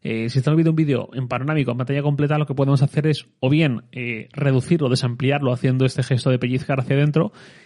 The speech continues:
y lo que hace es que considera toda la zona de la isla dinámica como una barra negra sin más, y vemos el vídeo solamente en el resto de la pantalla entero. Si lo que queremos es ampliarlo, vamos a ver el vídeo también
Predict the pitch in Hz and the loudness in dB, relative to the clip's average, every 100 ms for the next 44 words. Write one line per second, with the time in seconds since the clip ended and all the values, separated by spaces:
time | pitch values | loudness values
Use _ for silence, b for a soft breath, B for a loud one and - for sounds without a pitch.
0 | B 151 143 131 143 - 160 - 139 135 | B 6 6 6 2 2 0 2 0 0
1 | - 147 - 135 - 139 143 127 139 147 | 0 0 0 0 2 2 2 2 2 2
2 | 156 139 120 127 127 147 143 143 143 165 | 2 0 0 -2 0 2 2 2 0 -2
3 | 170 143 139 147 - 147 135 127 123 123 | -2 0 4 4 4 2 2 2 0 -2
4 | 131 135 139 170 165 202 - _ 135 131 | -4 -4 -2 0 0 -4 -8 _ -4 -2
5 | 131 131 127 131 131 131 131 127 123 123 | -2 -2 -2 -2 -2 0 -2 -2 -2 -2
6 | 135 127 127 135 151 165 143 135 120 - | -2 -2 -4 -2 -4 -4 -6 -6 -6 -8
7 | - b b b b - 139 135 143 151 | -12 b b b b 0 2 2 0 0
8 | 170 131 143 175 170 139 131 147 147 139 | 2 0 0 -2 -4 -4 0 0 0 -4
9 | 208 - _ _ _ 143 135 135 147 139 | -6 -10 _ _ _ -4 0 2 0 0
10 | 139 143 139 135 143 139 139 170 - 131 | 0 0 0 0 -2 -2 -4 -6 -6 -6
11 | 127 131 139 | -4 -2 -4